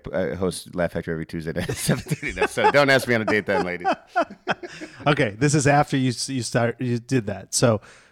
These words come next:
Speaker 2: um, you get an offer to, uh, to do a feature spot, which is, uh,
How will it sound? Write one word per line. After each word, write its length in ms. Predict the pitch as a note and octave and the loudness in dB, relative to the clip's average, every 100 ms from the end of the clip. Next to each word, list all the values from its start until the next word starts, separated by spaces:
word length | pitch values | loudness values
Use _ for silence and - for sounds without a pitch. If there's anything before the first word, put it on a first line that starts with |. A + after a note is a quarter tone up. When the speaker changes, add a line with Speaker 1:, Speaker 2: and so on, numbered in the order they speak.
| - | -2
Speaker 2:
um, 420 | C3 A#2 A2+ A2+ _ _ _ _ _ _ _ _ _ _ - _ _ - | 0 0 -2 -10 _ _ _ _ _ _ _ _ _ _ -20 _ _ 0
you 120 | D3+ | 4
get 160 | D3 | 6
an 80 | C#3 | 6
offer 420 | B2+ B2 - A#2 A#2 | 6 4 2 0 0
to, 380 | - A#2 A2 | 0 0 2
uh, 340 | G#2 G2+ G2 G#2+ | 2 0 -4 -6
to 160 | - | -6
do 380 | G#2+ A2+ A2 G#2 | -4 2 2 2
a 160 | G2 F#2 | 0 -4
feature 440 | - A3+ - B2+ | -2 -2 0 0
spot, 380 | - - G2 A#2 | 0 -4 -4 -4
which 220 | B2+ A#2 B2 | -6 -2 -2
is, 220 | G#2 G#2 | 0 0
uh, 320 | G#2 G2 F#2+ | -2 -2 -8